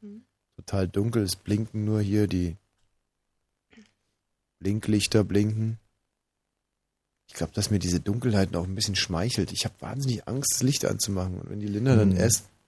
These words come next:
Speaker 2: das ganze Elend sieht.
Speaker 3: Äh.
Speaker 2: Linda, wie riecht's denn hier drin so? Weil vorhin war so ein Knattervogel hier im Studio.
Speaker 1: Gut.
Speaker 2: Riecht's
Speaker 1: Mir
Speaker 2: gut, ja?
Speaker 1: riecht's danach, ja.
Speaker 2: Hm.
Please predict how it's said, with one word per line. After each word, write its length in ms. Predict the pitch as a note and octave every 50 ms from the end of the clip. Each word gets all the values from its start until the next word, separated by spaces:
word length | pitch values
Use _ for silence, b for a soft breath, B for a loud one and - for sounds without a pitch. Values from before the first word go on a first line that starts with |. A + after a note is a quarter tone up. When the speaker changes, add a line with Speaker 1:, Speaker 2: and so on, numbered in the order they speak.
| _ _ _ _ _ _ _ _ _ _ _ _ -
Speaker 2:
das 120 | - -
ganze 320 | - F#2 B2+ D#3 - C3
Elend 380 | - - - D#2+ D#2 D#2 D#2 D#2 -
sieht. 360 | - E2+ G2 A2 - - - - _ -
Speaker 3:
Äh. 220 | A2+ B2+ C#3+ C#3+ B2 A#2 B B B B B B B B B _
Speaker 2:
Linda, 240 | - C3+ D#3+ E3+ D#3
wie 100 | D3 D#3
riecht's 280 | C#3 C#3+ E3 F3+ - -
denn 100 | G3 F#3+
hier 120 | F3+ F3+
drin 260 | E3+ D#3+ E3+ F3+ F3+ E3
so? 240 | E3 F3+ G3 G3+
Weil 140 | D#3 C3+ C3
vorhin 300 | B2+ - - D3 D3+ D3+
war 120 | C#3+ C#3+ C3
so 80 | C3+
ein 100 | B2+ A#2
Knattervogel 680 | - - C#3 D#3 F#3+ - F#3+ F3+ - - C3+ B2+ A#2 A#2+ A2
hier 120 | A#2+ A#2+
im 100 | G#2+ G#2+
Studio. 520 | G#2+ - - A#2 A2+ G#2 G#2+ G#2+ G2 F#2 F#2 - _ _ _ _ _ _ _ _ _ _ _ _ _ _ _ _ _ _ _ _ _ _ _ -
Speaker 1:
Gut. 160 | C#4 - - - _ _ _ _ _ _ _ _ -
Speaker 2:
Riecht's 140 | E3 F3+ G3+
Speaker 1:
Mir 60 | A#3
Speaker 2:
gut, 160 | A#3 A#3 D#3 -
ja? 80 | D3+ F3
Speaker 1:
riecht's 120 | F3+ E3 -
danach, 340 | - - - - - - - _
ja. 80 | _ - - G#3+ B3+ B3+ -
Speaker 2:
Hm. 320 | G2 F#2 E2+ D2 D#2 F2+